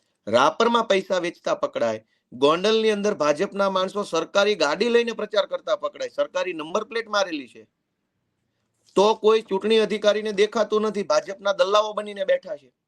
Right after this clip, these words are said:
અને અમારા માણસો ફોર્મ ભરે તો ફોર્મ પાછું ખેંચી લેવા માટે કોશિશ કરે છે. અને આક્રોશમાં આવીને બે શબ્દો બોલીએ તો ગોપાલભાઈની ભાષા ખરાબ છે.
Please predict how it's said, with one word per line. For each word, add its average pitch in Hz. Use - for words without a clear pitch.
અને 156
અમારા 180
માણસો 208
ફોર્મ 190
ભરે 185
તો 160
ફોર્મ 170
પાછું 160
ખેંચી 185
લેવા 185
માટે 175
કોશિશ 175
કરે 156
છે. 147
અને 165
આક્રોશમાં 196
આવીને 185
બે 180
શબ્દો 175
બોલીએ 180
તો 135
ગોપાલભાઈની 147
ભાષા 160
ખરાબ 180
છે. -